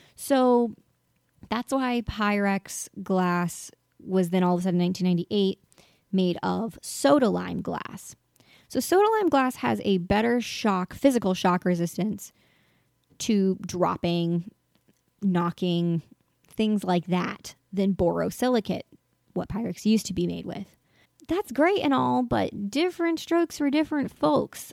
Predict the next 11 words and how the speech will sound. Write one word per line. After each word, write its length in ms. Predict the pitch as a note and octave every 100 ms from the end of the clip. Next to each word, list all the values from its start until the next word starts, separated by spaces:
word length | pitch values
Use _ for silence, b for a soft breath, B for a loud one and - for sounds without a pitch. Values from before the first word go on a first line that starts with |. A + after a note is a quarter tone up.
| -
I 120 | C#4+
can 160 | -
tell 200 | C#4 C#4
you 140 | D4 C#4
that 100 | B3
a 60 |
lot 320 | A3 G3+ A3+ C#4
more 220 | D4+ D4
people 580 | - B3 B3 D4+ D#4+ D#4+ b b
have 200 | G#3 G3
shattered 720 | - G3+ G3+ A3+ A#3 A#3+